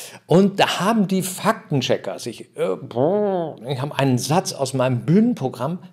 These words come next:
so herausgeschnitten, als hätte ich einen wissenschaftlichen Vortrag über Stickoxid und Kerzen gehalten. Das war so gar nicht der Fall, weil eigentlich wollte ich nur pointiert herausstellen,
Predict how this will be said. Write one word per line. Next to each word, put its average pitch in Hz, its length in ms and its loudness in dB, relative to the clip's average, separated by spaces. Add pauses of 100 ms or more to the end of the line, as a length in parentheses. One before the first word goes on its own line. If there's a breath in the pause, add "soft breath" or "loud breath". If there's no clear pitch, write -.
so 185 280 2
herausgeschnitten, 190 880 -4 (300 loud breath)
als 135 240 -4
hätte 202 180 -2
ich 175 300 -8
einen 147 260 -2
wissenschaftlichen 147 640 -6
Vortrag 143 540 -6 (600 loud breath)
über 127 240 -6
Stickoxid 127 540 -8
und 113 100 -10
Kerzen - 320 -12
gehalten. - 340 -10
Das 127 200 -2
war 180 260 -4
so 165 300 -2
gar 131 240 -4
nicht 170 240 -4
der 127 80 -2
Fall, 262 340 -6 (220)
weil - 400 -6 (180)
eigentlich 202 560 -2
wollte 170 240 0
ich - 120 -8
nur 165 480 -2 (720)
pointiert 123 1000 0 (360)
herausstellen, 87 1000 -8